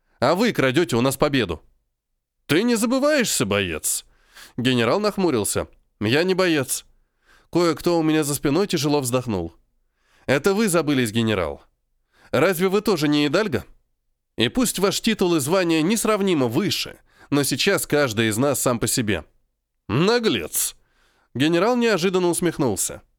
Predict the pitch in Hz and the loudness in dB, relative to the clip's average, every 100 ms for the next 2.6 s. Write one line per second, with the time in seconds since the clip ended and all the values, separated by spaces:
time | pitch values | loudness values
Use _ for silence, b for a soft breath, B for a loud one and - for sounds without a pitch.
0 | _ _ _ 170 160 117 101 - - - | _ _ _ 0 0 0 -2 -2 -6 -10
1 | - _ _ - 170 143 117 139 123 - | -20 _ _ -2 0 2 2 0 -2 -2
2 | 147 165 202 104 90 | -2 0 0 -2 -4